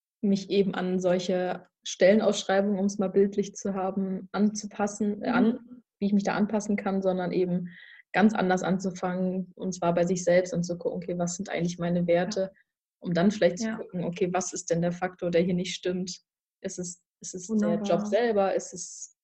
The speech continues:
Speaker 1: der Arbeitgeber? Ist es was auch immer?" Hm,
Speaker 2: Genau.
Speaker 1: ja.
Speaker 2: Und diese Jobbeschreibung, die kann man ja auch aufs ganze Leben übertragen.
Speaker 1: Mhm.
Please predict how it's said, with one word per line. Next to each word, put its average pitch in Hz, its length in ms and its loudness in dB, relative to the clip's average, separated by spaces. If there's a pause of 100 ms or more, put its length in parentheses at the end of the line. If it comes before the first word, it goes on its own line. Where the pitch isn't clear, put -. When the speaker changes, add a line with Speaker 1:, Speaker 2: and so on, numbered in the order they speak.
Speaker 1:
der 160 160 -6
Arbeitgeber? 190 720 -2
Ist 170 200 -14
es - 340 -18 (600)
was 185 200 -8
auch 170 120 -4
immer?" 185 340 -4 (580)
Hm, 185 260 -6
Speaker 2:
Genau. 220 400 -2
Speaker 1:
ja. 220 80 -6
Speaker 2:
Und 226 120 0
diese 233 260 2
Jobbeschreibung, 220 1000 -4
die 214 80 -8
kann 220 180 -6
man 220 180 2
ja 214 160 -4
auch 214 120 -10
aufs 208 180 -14
ganze 214 280 -6
Leben 220 300 0
übertragen. 202 680 -4
Speaker 1:
Mhm. 247 240 -4